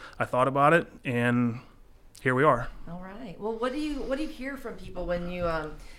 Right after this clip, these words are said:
Speaker 2: when you've been asking, you know, uh, what do they want from the county, or, uh, what are their, what are the concerns that you hear mostly, most about?
Speaker 1: To be honest with you, they, they got a pretty good group up there.
Speaker 2: Mm-hmm.
Speaker 1: You know, they really do. And, um, as long as people basically just want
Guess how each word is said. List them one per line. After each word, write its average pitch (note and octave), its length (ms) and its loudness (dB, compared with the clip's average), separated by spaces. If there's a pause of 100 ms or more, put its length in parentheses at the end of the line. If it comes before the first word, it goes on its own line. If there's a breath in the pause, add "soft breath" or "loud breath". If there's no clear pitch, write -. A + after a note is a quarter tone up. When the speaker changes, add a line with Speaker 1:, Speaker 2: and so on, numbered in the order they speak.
(100)
Speaker 2:
when G3+ 160 -4
you've F#3+ 120 -6
been F#3 120 -4
asking, F3 480 -4
you D#3+ 80 -6
know, D#3+ 200 -4
uh, D#3+ 160 -4
what F3 160 -4
do E3+ 40 -8
they D#3+ 120 -4
want E3+ 300 -4
from E3 120 -14
the D#3+ 60 -12
county, F3 600 -6
or, D#3 360 -4
uh, F3 120 -2
what A3 180 -2
are C4 60 0
their, A#3+ 280 -2
what B3+ 120 -4
are C#4+ 60 -6
the - 80 -10
concerns F3+ 500 -6
that C#3+ 160 -6
you C#3+ 80 -8
hear C#3 360 -10 (460 soft breath)
mostly, E3 420 -10 (200)
most D3 220 -10
about? A2+ 420 -12
Speaker 1:
To - 100 2
be B3+ 140 10
honest D#3+ 220 8
with C#3+ 100 4
you, C3 80 4
they, F#3+ 220 8
they E3 200 2
got D4 140 10
a - 20 4
pretty E3 220 8
good A#2+ 160 4
group D3 240 4
up A#2 140 0
there. B2+ 220 6
Speaker 2:
Mm-hmm. E3+ 440 0
Speaker 1:
You D3+ 100 8
know, D3 200 10
they C#3+ 120 8
really D3+ 280 8
do. B2+ 420 6
And, C3+ 340 6
um, A#2 520 6 (500 loud breath)
as C#3 160 2
long A3 160 6
as - 380 0 (380)
people G#3+ 220 4
basically C#3 300 4
just A#2+ 220 0
want C3 260 4